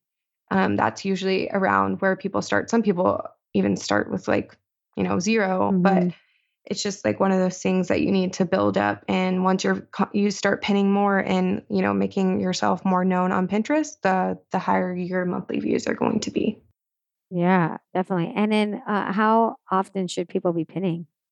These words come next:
Speaker 1: Every single day. And I usually recommend, like, thirty to fifty a day, sometimes more.
Speaker 2: Wow,
Speaker 1: I know
Speaker 2: thirty
Speaker 1: that
Speaker 2: to fifty.
Speaker 1: <laughs> I know, I know. It sounds crazy,
Speaker 2: Yeah.
Speaker 1: but, but it's not only your own content
Speaker 2: Mm-hmm.
Speaker 1: because
Speaker 2: Obviously, yeah.
Speaker 1: you,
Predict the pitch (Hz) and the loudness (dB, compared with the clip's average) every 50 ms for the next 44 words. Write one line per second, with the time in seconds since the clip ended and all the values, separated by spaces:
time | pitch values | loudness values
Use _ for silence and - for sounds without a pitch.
0 | _ _ _ _ _ _ _ - 202 202 208 269 302 302 - 320 311 311 311 226 | _ _ _ _ _ _ _ -2 0 0 2 0 0 0 2 2 2 2 2 2
1 | 220 202 202 196 202 202 - - - 196 190 190 190 185 185 185 185 - - - | 2 2 2 2 2 0 0 0 0 2 2 4 4 4 4 2 2 0 0 0
2 | 226 247 269 269 302 277 220 214 214 - 208 196 190 185 185 185 185 185 185 185 | 0 0 0 -2 -2 0 0 -2 -2 0 0 0 2 2 0 0 0 0 -2 -4
3 | - - - 190 185 180 180 175 - 196 - 190 196 - - - - 196 202 196 | -4 -4 -2 -2 -2 -2 -2 -4 -6 -4 -2 -2 -2 -2 0 0 0 0 2 0
4 | 202 196 - - - 196 - - 190 190 - 190 185 - - 185 185 185 190 - | 0 0 0 -2 -2 -2 0 -2 -2 0 0 0 -2 0 -2 0 0 2 2 2
5 | - 185 - - 208 202 220 262 269 220 202 208 233 240 262 247 233 214 - - | 0 0 0 2 2 4 4 4 2 2 2 2 2 4 4 2 2 0 -2 -2
6 | 220 269 - _ - 294 233 175 175 208 220 220 - - _ _ _ _ - - | -4 -4 -4 _ -8 -6 -4 -4 0 0 -2 -2 -2 -8 _ _ _ _ -16 -12
7 | 294 277 233 - 208 220 220 214 202 196 185 180 190 196 180 180 - - 208 202 | -10 -10 -6 -2 0 2 2 2 4 2 2 2 2 2 0 0 0 -2 -2 -2
8 | 196 - - 196 190 185 175 180 - 214 214 208 220 226 220 196 175 170 170 - | 0 0 0 2 2 2 0 0 4 6 6 8 8 8 8 6 6 4 0 -4
9 | _ _ _ _ _ _ _ - - _ - 220 208 185 - - - - 214 - | _ _ _ _ _ _ _ -20 -16 _ 2 2 2 2 0 -4 -8 -8 -8 -4
10 | - 233 233 240 240 - - - 214 214 214 208 208 202 185 190 - - - 190 | 0 2 4 4 4 2 0 0 0 0 2 2 0 0 0 -2 -2 -2 -2 -2
11 | 190 180 - 185 - - - - - - - - - - 202 202 180 185 - - | -2 -2 -2 -2 -2 -2 -2 -4 -4 -4 -4 -8 -4 2 4 4 6 6 6 4
12 | - 170 - - 170 170 170 160 - - 170 170 165 170 165 170 220 214 - | 4 2 0 2 4 4 4 4 2 2 2 4 4 6 6 6 4 4 2